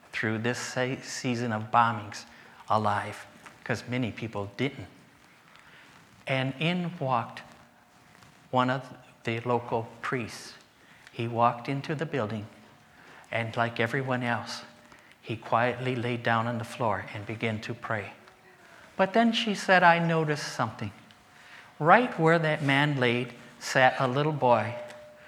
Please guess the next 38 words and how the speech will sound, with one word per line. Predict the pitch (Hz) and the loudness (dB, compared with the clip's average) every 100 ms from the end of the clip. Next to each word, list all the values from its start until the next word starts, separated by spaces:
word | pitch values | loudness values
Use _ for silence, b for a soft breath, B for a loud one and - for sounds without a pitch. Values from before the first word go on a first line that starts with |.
| B | B
who | - 175 | 0 2
seemed | - 196 196 | 2 2 2
to | |
be | 165 175 180 | 2 2 2
in | 175 | 2
perfect | 196 180 202 185 - | 2 2 0 -4 -2
peace. | 214 123 - - B B B B | 0 0 -6 -10 B B B B
And | 170 175 | 6 10
I | 196 | 10
noticed, | 190 240 247 240 - - - - | 10 8 8 6 0 -8 -12 0
I | 180 | 2
noticed | 190 226 180 - - | 4 2 0 0 2
that | 156 147 | 2 2
he | 165 147 | -2 0
helped | 156 170 - - B B B | 2 2 0 -14 B B B
a | 147 | 2
little | 147 165 | 2 0
girl | 156 160 170 127 | 0 0 2 0
find | - 139 139 135 | 0 2 2 0
her | 139 | -2
mother | 131 139 117 113 - | 0 0 -2 -4 0
earlier. | 143 139 113 107 - - B B B B - | 0 0 -4 -6 -12 -20 B B B B -2
And | 135 123 | -2 2
now | 123 139 185 - B B B B B B | 2 2 0 -6 B B B B B B
he | - 143 | -8 -6
crawled | - 139 135 135 | 0 4 4 2
over | 151 147 131 120 - | 0 0 -4 -6 -6
to | 143 | -6
the | 120 | -6
priest | - 156 131 - - - B B B - | -2 0 0 -2 -10 -16 B B B -4
who | 147 | 0
was | 135 131 120 131 | 2 0 -2 -2
laying | 135 127 120 113 - | 0 0 -2 -6 -6
on | 131 117 | -6 -6
the | |
floor | 117 139 120 107 113 - - | -6 -2 0 -2 -4 -14 -14
and | 110 - | -12 -6
praying. | 123 113 110 | -4 -4 -6